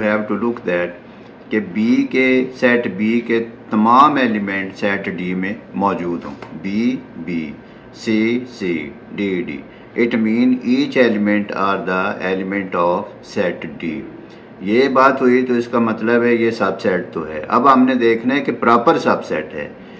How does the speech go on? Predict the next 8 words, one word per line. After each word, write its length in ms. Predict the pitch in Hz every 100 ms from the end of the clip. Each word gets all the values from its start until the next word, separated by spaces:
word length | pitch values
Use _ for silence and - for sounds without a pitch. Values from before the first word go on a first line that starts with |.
| - -
Proper 360 | 110 110 - 143
subset 540 | 156 135 - 127 107
के 80 | 120
लिए 180 | 104 101
ये 160 | 92 95
होता 280 | 82 - 85
है 220 | 90 104 117 - - - -
कि 360 | 110 113 117